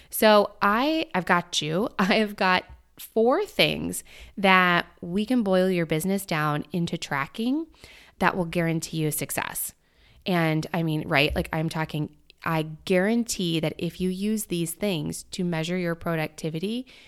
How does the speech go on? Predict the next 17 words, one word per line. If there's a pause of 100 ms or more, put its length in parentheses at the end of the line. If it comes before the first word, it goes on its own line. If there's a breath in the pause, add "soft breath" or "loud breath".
(180 loud breath)
you
will
be
more
successful
in
whatever
terms
that
you
define
success, (120)
or (420 loud breath)
I
will
give
you